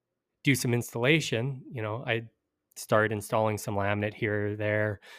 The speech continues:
undercutting doors, doing all this stuff. And I remember him coming up to me and going, "How, how do you know how to do that?" I think I was undercutting a door, something like that. I said, "Well, you know, I've been paying attention." <laughs> I haven't just, <laughs> I haven't just been,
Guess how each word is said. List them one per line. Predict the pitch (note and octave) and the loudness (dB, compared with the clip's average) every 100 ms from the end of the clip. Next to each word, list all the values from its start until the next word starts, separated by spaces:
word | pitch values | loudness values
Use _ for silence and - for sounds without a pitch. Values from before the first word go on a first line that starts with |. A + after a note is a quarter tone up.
| - - _ _ - | -20 -20 _ _ -2
undercutting | A2+ A2 - A2 | 0 0 0 0
doors, | G#2 A2 A2+ | 2 4 2
doing | - A2+ A2 | 2 2 4
all | A2 | 2
this | G#2+ - | 2 0
stuff. | A#2 A2+ G#2+ A2+ | 2 2 0 -6
And | G2+ | -6
I | |
remember | G2 G#2 G#2+ A2+ | -4 -4 -2 0
him | G#2+ A2 | 0 -2
coming | - A2+ G#2+ | -2 -2 -2
up | G#2 - | -2 -4
to | |
me | G#2 | -6
and | G2+ | -4
going, | F#2 F#2+ - - - | -8 -12 -16 -20 0
"How, | C#3+ D#3+ - _ _ | 2 2 -6 _ _
how | - | 2
do | D3 | 6
you | F#3+ | 6
know | F#3+ | 6
how | D#3+ | 4
to | D3 | 4
do | B2 F3 | 4 4
that?" | C#3 F#2 - | 2 0 -8
I | - _ _ _ | -20 _ _ _
think | E3+ C#3 | -2 0
I | |
was | G#2+ | 0
undercutting | G2+ F#2+ B2+ G2 | -2 -2 -2 -2
a | E2 | -4
door, | F#2+ F#2 F#2 | -6 -6 -6
something | - A#2+ A#2+ | -4 -4 -4
like | G2 G2 | -4 -6
that. | B2 - - _ _ _ _ _ - | -10 -14 -20 _ _ _ _ _ -10
I | |
said, | - | -2
"Well, | B2 D#3 - _ _ _ _ _ _ - | 2 2 0 _ _ _ _ _ _ 6
you | C#3 | 10
know, | A#3 | 12
I've | F#3 | 10
been | A#2+ A2 | 8 8
paying | F3 G3 C3 | 10 12 8
attention." | G2 D#3+ F3 - - | 6 6 6 6 6
<laughs> | |
I | - A3+ - G#3 - - - A#3+ F#3 D#3 | 10 10 12 10 8 2 -8 -10 0 10
haven't | G3 A3 | 10 10
just, | F#3+ F#3+ - - - | 8 6 4 0 -6
<laughs> | - - - | -14 -20 -2
I | D#3 | 6
haven't | E3+ G#3+ G#3+ | 8 8 6
just | D3+ F3+ - - | 4 4 6 6
been, | D#3+ E3+ D3+ | 6 6 0